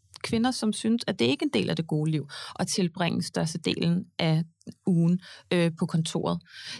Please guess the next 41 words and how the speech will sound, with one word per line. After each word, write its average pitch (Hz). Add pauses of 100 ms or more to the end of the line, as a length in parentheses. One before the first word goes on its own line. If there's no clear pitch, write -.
(120)
Det 269
er 214
der 202
så 196
nogen, 190
der 196
synes, 185
at 175
det 190
skal 202
vi 185
have 170
ændret, 185 (160)
fordi 175
kvinder, 175 (200)
øh, 156
skal 160
træffe 160
et 185
andet 190
valg. 185 (420)
Øh, 165 (440)
men 185
der 214
synes 269
jeg, 285
at 185
bevisbyrden 196
må 190
ligge 185 (100)
hos 202
dem. 190
Så 220
må 214
de 226
ligesom 208
sige, 190
"Jamen, 190
det 262
er 269
okay, 269